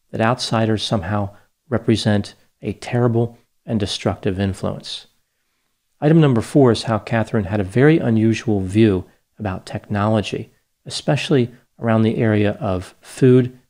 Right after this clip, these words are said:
and food preparation. She did not believe in microwaving food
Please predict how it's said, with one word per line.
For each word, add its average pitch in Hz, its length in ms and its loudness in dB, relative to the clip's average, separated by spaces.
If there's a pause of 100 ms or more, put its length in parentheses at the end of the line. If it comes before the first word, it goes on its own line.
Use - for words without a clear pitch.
(140)
and 107 180 -8
food 120 320 0
preparation. 104 800 -4 (640)
She - 180 2
did 113 80 6
not 123 220 2
believe 113 440 4
in 104 200 0
microwaving 143 640 2
food 139 420 2